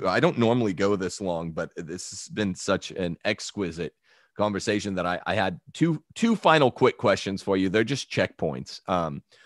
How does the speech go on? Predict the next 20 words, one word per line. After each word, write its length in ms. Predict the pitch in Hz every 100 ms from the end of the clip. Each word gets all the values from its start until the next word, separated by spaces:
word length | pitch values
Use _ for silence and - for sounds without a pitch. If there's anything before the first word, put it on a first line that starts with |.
| _ _ _ -
one, 360 | 113 151 160
I, 140 | - 127
I 60 | 120
don't 160 | 143
usually 420 | 135 120 107 107 95
ask, 340 | 92 98 - -
uh, 220 | 95 90 -
about 280 | 101 95 92
wives 440 | 90 92 90 85 85
much, 360 | 82 67 - - 87
but, 260 | 95 85 -
um, 320 | 87 85 80 - _ -
I'll, 160 | 90 -
I'll 180 | 98 98
ask 200 | 90 -
that 260 | 90 80 - 92
as 100 | 87
a 40 |
parting 340 | - 95 85 80
shot. 380 | - 87 71